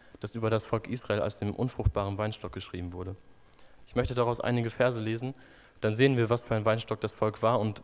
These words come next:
warum das Volk Israel nicht der endgültige, wahre Weinstock sein konnte, sondern nur Jesus allein. In Jesaja fünf stehen die Verse: "Mein Lieber hat einen Weinberg a-, an einem fruchtbaren Ort,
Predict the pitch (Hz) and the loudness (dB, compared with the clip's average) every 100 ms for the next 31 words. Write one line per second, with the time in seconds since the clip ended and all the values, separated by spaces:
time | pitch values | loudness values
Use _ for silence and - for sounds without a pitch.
0 | - 104 104 139 120 - 104 101 113 - | -8 -4 0 0 0 -4 -8 -8 -8 -6
1 | 107 113 - - - 113 - - 123 120 | -6 -6 -14 -20 -12 -8 -4 -2 -2 -2
2 | 113 117 107 104 107 104 107 107 104 101 | -2 -2 -4 -2 -2 -2 -4 -6 -8 -4
3 | 107 107 - 104 110 117 - - - 101 | -4 -4 -8 -8 -8 -8 -16 -14 -4 -2
4 | 104 110 110 113 107 - 95 98 98 95 | 0 0 -2 -4 -6 -6 -6 -4 -4 -8
5 | - - - - - - - _ - - | -12 -20 -20 -20 -20 -20 -20 _ -20 -10
6 | 107 107 120 120 - 151 - 131 120 - | -4 2 4 4 0 -4 -2 -2 -2 0
7 | 120 123 131 - - - - - - - | 0 0 -4 -8 -20 -20 -20 -20 -20 -20
8 | - - - - - 107 117 151 135 120 | -20 -20 -20 -14 0 0 2 4 4 4
9 | - 107 101 113 131 131 - - - 107 | 0 -2 0 0 0 -4 -4 -8 -6 -4
10 | - 104 101 - 127 - 110 117 101 92 | -2 -2 -2 -2 0 2 0 -2 -4 -4
11 | - | -8